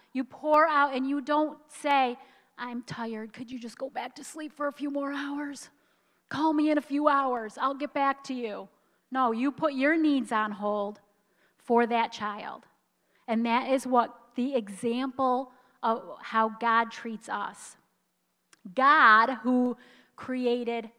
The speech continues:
everything, and everything exists for him, he gives the e-, example of being self-sacrificial. In other words, we all exist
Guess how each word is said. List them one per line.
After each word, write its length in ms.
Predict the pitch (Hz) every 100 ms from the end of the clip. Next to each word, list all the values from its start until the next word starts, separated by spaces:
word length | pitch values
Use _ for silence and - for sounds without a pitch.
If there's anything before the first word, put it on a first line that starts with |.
| _ _ -
everything, 1500 | 262 294 320 294 277 277 262 233 - - 220 208 208 269 - _ _ _ _ _ _ _ -
and 280 | 240 240 233
everything 1120 | 247 277 285 285 339 320 - 285 269 254 254 254 _
exists 680 | 226 208 202 247 262 - -
for 220 | 240 220
him, 560 | 220 285 233 202 233 - _ _ _ _ _ _ _ _
he 380 | - 294 349
gives 320 | 269 285 262 214
the 300 | 247 240 -
e-, 180 | 233 -
example 760 | 214 185 196 254 359 370 262 240
of 220 | 220 208
being 280 | 226 214 214
self-sacrificial. 1500 | - 220 208 220 _ - 226 208 202 _ 190 - - - - _ _ _
In 160 | 220 233
other 240 | 294 370
words, 600 | 294 233 226 220 233 - - _ _ _ _ _ _ _ _
we 400 | 196 262 349 370 254
all 280 | 277 277
exist 680 | 254 202 214 269 226 - _